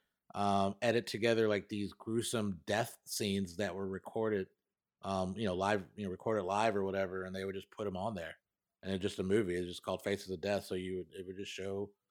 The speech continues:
all these people dying, like, by eating, by getting eaten by an alligator, or, you know,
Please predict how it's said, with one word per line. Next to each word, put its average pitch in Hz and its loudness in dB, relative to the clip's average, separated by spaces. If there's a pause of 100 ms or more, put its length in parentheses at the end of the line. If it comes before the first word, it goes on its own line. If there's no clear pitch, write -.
(260)
all 101 4
these 101 0
people 104 -4
dying, 101 -2
like, 92 -6
by 90 -6
eating, 107 -6
by 95 -6
getting 101 -6
eaten 104 -14
by 98 -4
an 95 -6
alligator, 101 -2
or, 82 -16
you 98 -16
know, - -18